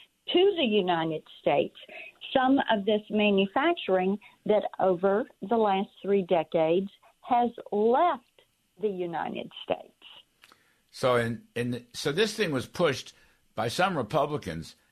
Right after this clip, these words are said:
Speaker 2: as a national security measure, all right? But what you're saying is there are no guardrails, so people can still be in China.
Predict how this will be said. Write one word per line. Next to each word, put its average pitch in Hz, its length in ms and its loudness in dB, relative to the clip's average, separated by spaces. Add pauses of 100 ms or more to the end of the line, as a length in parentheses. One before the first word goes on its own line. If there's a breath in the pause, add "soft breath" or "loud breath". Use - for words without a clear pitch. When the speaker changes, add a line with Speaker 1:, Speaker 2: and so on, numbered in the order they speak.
Speaker 2:
as 107 160 -4
a 110 80 -6
national 131 460 -4
security 151 560 -6
measure, 67 420 -10 (500)
all 82 80 -8
right? 101 200 -8 (160)
But 117 180 -4
what 120 160 -4
you're 156 180 -2
saying 127 380 -4
is 107 140 -4
there 117 100 -2
are 113 40 0
no 139 180 -2
guardrails, 117 600 0
so - 140 -6
people 131 300 -8
can 117 160 -6
still 143 260 -2
be 131 180 -4
in 117 120 -2
China. 147 380 -4